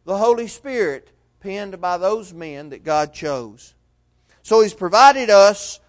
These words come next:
this knowledge, and it is through this knowledge, he says, we can become partakers of the divine nature. We can become more like God every day.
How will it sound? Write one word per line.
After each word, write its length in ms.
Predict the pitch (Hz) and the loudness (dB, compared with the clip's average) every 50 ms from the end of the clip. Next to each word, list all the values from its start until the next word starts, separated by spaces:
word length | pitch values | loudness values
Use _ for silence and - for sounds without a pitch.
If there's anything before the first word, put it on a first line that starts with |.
| _ _ | _ _
this 300 | - 180 208 196 - - | 0 0 0 0 0 -4
knowledge, 540 | 190 196 202 190 170 160 165 180 220 196 190 | -4 0 2 2 2 2 0 -2 -6 -8 -12
and 140 | 190 185 185 | -14 -10 -10
it 120 | 185 180 | -8 -8
is 180 | 190 190 180 - | -8 -10 -10 -6
through 200 | 208 220 226 220 | -4 -4 -4 -2
this 260 | 214 240 262 254 - | -4 -4 -6 -6 -6
knowledge, 400 | 214 208 196 196 202 220 226 - | -6 -4 -4 -2 -4 -6 -8 -12
he 120 | 226 220 | -16 -20
says, 280 | 202 - 226 220 208 180 | -12 -8 -8 -8 -8 -8
we 200 | 202 240 277 285 | -8 -8 -8 -8
can 200 | - 247 220 208 | -8 -12 -12 -10
become 380 | 190 196 185 - 214 208 196 170 | -10 -12 -10 -8 -8 -8 -8 -8
partakers 800 | - 170 165 _ 226 254 294 285 285 - 190 180 202 202 _ _ _ _ _ _ | -8 -10 -8 _ 0 2 2 2 0 -2 -10 -10 -10 -12 _ _ _ _ _ _
of 160 | - 165 170 160 | -8 -8 -8 -8
the 100 | 165 160 | -10 -16
divine 420 | 151 151 165 180 190 202 196 190 | -14 -12 -10 -10 -10 -10 -10 -10
nature. 340 | 190 196 208 196 - 160 151 | -8 -8 -8 -10 -12 -16 -16
We 280 | 151 196 247 277 277 | -14 -12 -12 -12 -12
can 320 | 233 - - 220 208 196 180 | -14 -14 -12 -12 -12 -12 -10
become 580 | 175 180 180 170 - - 220 220 220 220 208 | -12 -12 -12 -14 -12 -10 -8 -8 -8 -8 -10
more 320 | 190 190 208 220 220 220 214 | -10 -8 -6 -6 -4 -4 -4
like 300 | 208 202 202 190 - 170 | -4 -4 -6 -6 -8 _
God 280 | 185 185 185 180 175 | -6 -4 -4 -4 -4
every 260 | 175 175 170 156 160 160 | -6 -8 -10 -12 -14 -12
day. 360 | 143 160 151 139 120 107 | -10 -8 -8 -8 -10 -14